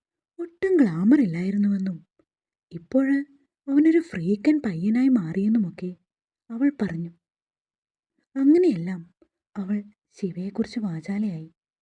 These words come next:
എൻ്റെ അഭിപ്രായം ആരായാനായിരുന്നു അവൾ ഈ കാര്യങ്ങൾ അവതരിപ്പിച്ചത്. ഞാൻ no പറഞ്ഞാലും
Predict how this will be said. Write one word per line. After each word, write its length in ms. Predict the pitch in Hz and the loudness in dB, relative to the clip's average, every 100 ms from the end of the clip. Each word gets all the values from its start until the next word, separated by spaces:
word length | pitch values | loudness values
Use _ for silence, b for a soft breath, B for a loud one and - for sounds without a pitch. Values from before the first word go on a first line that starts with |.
| _ _ _ _ _ _ | _ _ _ _ _ _
എൻ്റെ 300 | 226 240 254 311 | 2 4 4 2
അഭിപ്രായം 500 | - 214 247 262 240 | -4 -6 -2 0 0
ആരായാനായിരുന്നു 920 | 170 175 196 214 220 165 165 175 165 165 _ _ _ _ _ _ | -2 -6 -4 -2 -2 -4 -6 -8 -8 -12 _ _ _ _ _ _
അവൾ 180 | 233 269 294 | 0 6 6
ഈ 40 | |
കാര്യങ്ങൾ 480 | 294 240 196 208 262 | 4 -2 2 2 2
അവതരിപ്പിച്ചത്. 640 | 196 160 175 180 - 165 156 _ _ _ _ _ _ _ _ _ _ _ _ _ _ _ _ _ _ 202 | 2 -4 -6 -8 -12 -12 -14 _ _ _ _ _ _ _ _ _ _ _ _ _ _ _ _ _ _ -4
ഞാൻ 280 | 185 175 202 | -2 0 0
no 160 | 226 226 | 0 0
പറഞ്ഞാലും 540 | 226 233 226 226 226 | -2 -2 -2 -2 -4